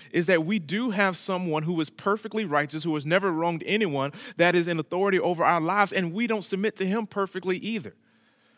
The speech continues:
So the truth of the matter is, we just have issues with authority. We oftentimes don't like to be led in a direction that we don't desire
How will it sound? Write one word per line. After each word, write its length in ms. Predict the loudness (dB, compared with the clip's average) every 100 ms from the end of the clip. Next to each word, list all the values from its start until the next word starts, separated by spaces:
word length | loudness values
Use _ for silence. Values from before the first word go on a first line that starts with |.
| _ _ _
So 100 | -4
the 80 | -4
truth 280 | 0 2 4
of 120 | 2
the 60 | 2
matter 400 | 2 4 2 0
is, 480 | -2 -2 -6 -14 -20 _ _ _ _ -10
we 120 | -2
just 180 | -2 0
have 260 | 0 0 0
issues 760 | 0 -2 -4 -4 -6 -10 -16 _
with 100 | -16
authority. 500 | -14 -10 -8 -8 -10 -16 _ _ _ _ _ _ _ _ _
We 100 | 0
oftentimes 580 | 0 0 -4 -4 -2 -2
don't 320 | -4 -4 -4
like 340 | -4 -2 -2 -2
to 100 | -6
be 160 | -4
led 400 | -2 2 4 4
in 100 | 2
a 80 | -4
direction 540 | -6 -2 -2 -2 -6 -6
that 160 | -6
we 260 | -4 -4 -4
don't 400 | -4 -6 -6 -10 _ _ _ _
desire 680 | -8 -4 -2 0 0 -2 -6